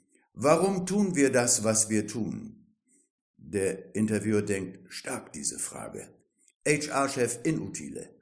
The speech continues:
„Werte sind das, was uns leitet. Wir haben bei W M I A neulich bei einer Klausurtagung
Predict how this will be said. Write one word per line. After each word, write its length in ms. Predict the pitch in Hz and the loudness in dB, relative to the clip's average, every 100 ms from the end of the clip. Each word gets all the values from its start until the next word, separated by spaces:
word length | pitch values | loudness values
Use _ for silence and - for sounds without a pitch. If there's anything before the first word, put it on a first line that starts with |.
| _ - _ _ _ - | _ -20 _ _ _ -12
„Werte 400 | 90 147 175 156 | 0 2 2 2
sind 260 | 117 120 | 0 2
das, 260 | 123 123 - | 2 2 2
was 180 | 110 - | 2 0
uns 200 | 87 - | 0 -4
leitet. 580 | 80 92 - - - - - - - | -4 -4 -6 -12 -12 -14 -20 -20 -4
Wir 200 | 110 107 | 0 2
haben 200 | 131 127 | 2 2
bei 200 | 110 123 | 2 2
W 380 | 123 127 117 | 2 2 0
M 180 | 110 117 | 0 2
I 180 | 107 107 | 2 2
A 220 | 107 139 | 4 4
neulich 380 | 123 117 120 107 | 4 2 2 0
bei 160 | 110 104 | 0 2
einer 240 | 107 101 | 2 0
Klausurtagung 880 | - 104 104 139 143 123 107 120 | 0 -2 0 0 0 0 2 0